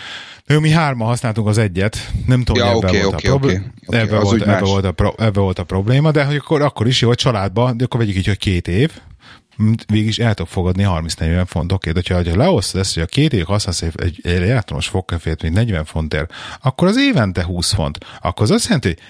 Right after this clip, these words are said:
Speaker 1: két és fél font havonta az, hogy elektromos fogkeféd van. Érted? És akkor így, így ezt így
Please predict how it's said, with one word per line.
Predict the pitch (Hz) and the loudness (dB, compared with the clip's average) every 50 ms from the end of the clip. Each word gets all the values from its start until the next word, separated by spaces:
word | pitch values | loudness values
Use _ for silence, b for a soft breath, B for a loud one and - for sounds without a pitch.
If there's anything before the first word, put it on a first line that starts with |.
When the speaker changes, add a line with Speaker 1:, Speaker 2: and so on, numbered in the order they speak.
| B B B | B B B
Speaker 1:
két | - 92 113 156 - - | -2 0 0 2 2 2
és | 113 - - | 0 0 0
fél | - 98 98 104 | 0 0 0 0
font | 101 - 104 92 - | 0 0 -2 -4 -2
havonta | 76 78 80 87 90 85 82 - 76 71 80 | -2 -2 0 0 0 0 0 -2 -2 -2 -2
az, | 78 - | -4 -4
hogy | - 85 82 73 | -2 -2 -2 -2
elektromos | 76 76 76 76 - 87 85 82 - | -2 -4 -4 -4 -2 0 0 0 -2
fogkeféd | - 73 73 - - 82 - 87 82 76 71 | -4 -6 -6 -4 -6 -4 -2 -2 -2 -2 -4
van. | 69 65 - - - - B B B B B B B B B B B | -6 -6 -8 -8 -12 -14 B B B B B B B B B B B
Érted? | - 95 104 - - 185 101 73 - B B 85 80 | -2 -2 0 0 0 0 -2 -2 -4 B B -12 -6
És | B 131 131 190 | B -2 0 0
akkor | - - - 202 202 | -2 0 0 2 2
így, | 220 202 180 - B B B B B B - | 2 2 0 -4 B B B B B B -2
így | 139 151 147 185 | -2 2 2 2
ezt | 180 - - | 0 0 0
így | 220 196 180 170 - | 0 0 0 -2 -6